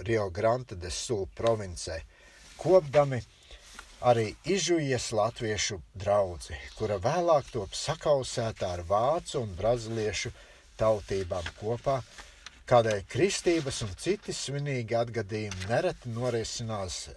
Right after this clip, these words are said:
reizē visās trīs valodās. Otrs no minētiem sakustinājumiem, tikai ne uz labu, Rianovas draudzē ir sabata mācības izplatīšanās,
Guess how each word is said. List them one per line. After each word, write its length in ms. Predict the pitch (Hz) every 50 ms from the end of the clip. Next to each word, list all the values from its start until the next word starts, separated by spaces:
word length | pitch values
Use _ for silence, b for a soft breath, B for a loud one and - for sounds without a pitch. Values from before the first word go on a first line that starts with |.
| - 85
reizē 420 | 107 120 147 165 147 147 131 101 92
visās 520 | 85 117 170 - - - 156 123 - - -
trīs 320 | 98 98 98 95 - - -
valodās. 680 | 95 95 92 87 82 82 78 71 73 71 - - - - b b b b b b b b b b b b b b b b b b _ 101
Otrs 420 | 104 120 139 - - - - 220
no 80 | 214 208
minētiem 600 | 196 196 196 185 180 165 139 - - 143 123 107
sakustinājumiem, 1120 | - - - 135 127 - 120 - - - 123 117 123 123 120 117 110 104 104 101 101 92 87 -
tikai 320 | - 123 117 - 117 101 104
ne 160 | 101 101 101
uz 220 | 98 92 90 92 101
labu, 320 | 113 143 185 190 160 160 143 B B B B B B B B -
Rianovas 640 | - - 147 190 190 180 170 160 147 139 127 107 92
draudzē 520 | - 113 120 131 143 139 - - 110 98
ir 80 | 95 92
sabata 580 | - - - - 139 175 175 170 165 - - 110
mācības 680 | 101 104 107 110 110 - - - 98 90 87 85 - -
izplatīšanās, 960 | 95 - - - 90 82 - - 95 85 - - 92 82 80 78 76 - -